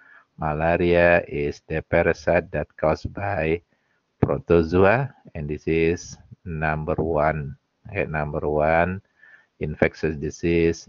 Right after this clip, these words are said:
that, uh, causing death worldwide. Okay.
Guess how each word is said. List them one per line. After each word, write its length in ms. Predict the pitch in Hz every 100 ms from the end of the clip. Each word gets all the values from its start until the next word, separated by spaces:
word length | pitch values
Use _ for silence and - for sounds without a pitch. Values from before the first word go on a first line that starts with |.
| 90
that, 680 | 78 80 80 80 82 82 - _ - -
uh, 420 | - - 76 76 78 _ _ _ _ _ _ _ _ _ - - - _ -
causing 720 | 82 82 85 - 85 87 90 -
death 300 | 80 85 78 - -
worldwide. 720 | 82 82 - - - - - _ - -
Okay. 300 | - 90 123